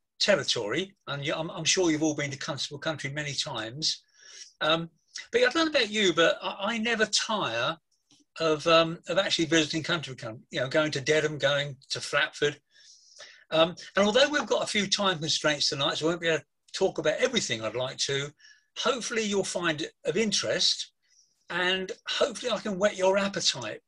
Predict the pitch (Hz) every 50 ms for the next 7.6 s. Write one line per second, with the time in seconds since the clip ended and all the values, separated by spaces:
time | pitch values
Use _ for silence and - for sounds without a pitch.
0 | _ _ _ _ _ _ - - - 185 170 165 156 170 170 175 175 170 165 160
1 | 156 147 151 143 - - - 151 147 147 147 139 - _ _ _ _ _ - 165
2 | 165 165 156 160 156 147 143 - 170 151 143 - 143 127 127 143 139 139 139 139
3 | 143 139 - _ _ _ _ _ 151 151 156 147 147 147 135 139 131 - - -
4 | 135 110 101 92 - - _ _ - - - - _ _ _ - - - - -
5 | - - 202 185 185 190 196 180 - _ _ - - _ - - - _ - 180
6 | 175 - 233 269 311 302 - - 226 202 - - - 220 202 190 185 175 - 190
7 | 175 165 - - 170 151 165 165 160 156 151 139